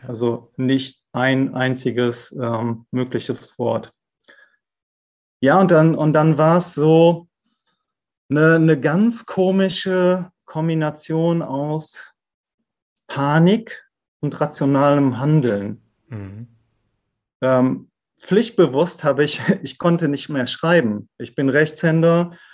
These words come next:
Speaker 2: ähm, die rechte Hand war f-, noch funktional, aber die Fe-, Feinmotorik war weg. Ähm, ich habe trotzdem erstmal meine, meine E-Mail getippt,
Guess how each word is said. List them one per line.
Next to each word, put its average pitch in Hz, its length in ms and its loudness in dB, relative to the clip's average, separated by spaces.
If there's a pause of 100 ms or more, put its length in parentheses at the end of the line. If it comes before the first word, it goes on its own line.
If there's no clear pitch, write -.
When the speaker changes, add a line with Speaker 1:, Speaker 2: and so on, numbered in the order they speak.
(200)
Speaker 2:
ähm, 139 580 2
die 127 100 -2
rechte 135 400 -2
Hand 139 460 -6
war 127 220 2
f-, - 180 -10
noch 127 180 -2
funktional, 135 720 0
aber 131 280 -2
die 120 140 -10
Fe-, 139 340 -6
Feinmotorik 151 880 0
war 131 180 0
weg. 151 260 -4 (1120)
Ähm, 131 560 2 (1120)
ich - 180 -6
habe - 260 -2 (220)
trotzdem 160 460 2
erstmal 147 640 2
meine, 151 640 0 (840)
meine 139 640 0 (160)
E-Mail 160 600 2
getippt, 185 680 -6